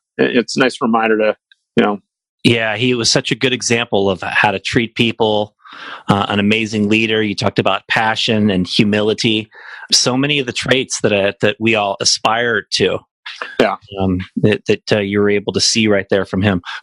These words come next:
Speaker 2: Who else, uh, besides Marty, who else in your life has been your greatest inspiration?
Speaker 1: My parents, and, uh, I'm gonna call it my parents and my, I'm gonna call it aunts and uncles. So my,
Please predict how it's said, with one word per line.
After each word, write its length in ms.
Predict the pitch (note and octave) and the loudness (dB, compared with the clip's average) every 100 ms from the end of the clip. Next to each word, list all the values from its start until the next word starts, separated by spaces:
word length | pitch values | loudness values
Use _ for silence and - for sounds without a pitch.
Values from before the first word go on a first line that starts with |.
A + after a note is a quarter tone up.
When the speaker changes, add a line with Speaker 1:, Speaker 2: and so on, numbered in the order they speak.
| - | 0
Speaker 2:
Who 140 | E3 | 0
else, 320 | F#3+ F3+ - | -2 -4 -2
uh, 120 | E3 C3 | 0 0
besides 400 | B2+ D3+ D3+ D3 | 0 0 0 0
Marty, 260 | D#3+ A#2+ | -2 0
who 140 | C3 C3 | 0 0
else 220 | C#3+ C#3+ | 0 0
in 80 | C3 | 2
your 120 | A2 | 2
life 260 | G#2 F#2+ A2+ | 0 0 -4
has 120 | G2 | -2
been 160 | A2 | 0
your 120 | G#2+ G2+ | 0 2
greatest 360 | A2 G#2 - | 0 0 -2
inspiration? 560 | A2 - G#2+ G#2+ G#2+ F#2 _ - | -2 2 0 0 -2 -8 _ 0
Speaker 1:
My 300 | C#3 C#3+ D3+ - | 2 2 -2 -2
parents, 640 | C3+ B2+ A#2+ - - - - | 0 0 0 0 -2 -2 0
and, 340 | A#2+ A#2 A2+ | 0 0 0
uh, 400 | A2+ A2 A2 A2 - B2+ - - | 0 2 -2 -4 -4 -6 -4 -2
I'm 100 | C#3 | 0
gonna 160 | E3+ F#3+ | 2 2
call 180 | F#3 C#3 | 2 -2
it 60 | C3 | -4
my 100 | - | -2
parents 260 | E3+ E3+ - C3 | -2 -2 -4 0
and 200 | C3+ C3+ | 2 2
my, 320 | A#2+ A#2 A#2+ - | 2 2 -2 0
I'm 80 | C3 | 2
gonna 120 | A#2+ | 2
call 240 | D#3+ D3+ | 2 0
it 200 | B2 C3 | 0 -2
aunts 240 | C3+ C3+ - | -2 -2 -2
and 100 | A#2 | 2
uncles. 540 | B2 B2+ A#2 G#2+ - - - - - | 2 2 0 0 -6 -18 -20 -12 0
So 240 | - B2 | 2 2
my, 240 | B2+ C#3+ | 0 -2